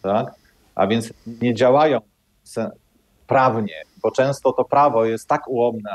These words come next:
albo zostało tak, e, naciągnięte, że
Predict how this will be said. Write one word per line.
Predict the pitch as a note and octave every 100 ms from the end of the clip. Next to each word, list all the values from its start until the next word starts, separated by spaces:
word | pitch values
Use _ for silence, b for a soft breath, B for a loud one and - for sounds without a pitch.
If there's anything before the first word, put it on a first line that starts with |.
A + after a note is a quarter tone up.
| F#2
albo | G2 G2 G2
zostało | G#2 - A2 G#2
tak, | G2+ C3+ - _ _ _ _ _
e, | G2+ G#2 G#2 G2+ G2+ - - F#2+ G2
naciągnięte, | A#2+ - C3 B2 C#3 A#2+ G#2+ G2 G2+ B2+ - _ _
że | G2+ F#2 A2 A#2